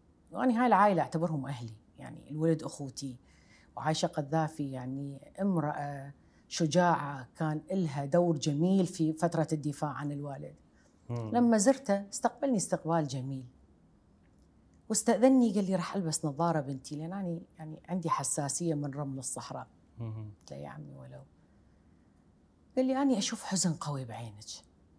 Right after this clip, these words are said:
Speaker 1: رغد بنتي، الإنسان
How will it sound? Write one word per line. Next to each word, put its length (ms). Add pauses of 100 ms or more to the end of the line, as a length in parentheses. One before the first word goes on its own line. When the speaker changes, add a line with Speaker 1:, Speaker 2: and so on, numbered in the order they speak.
(580)
Speaker 1:
رغد 280
بنتي، 360 (920)
الإنسان 640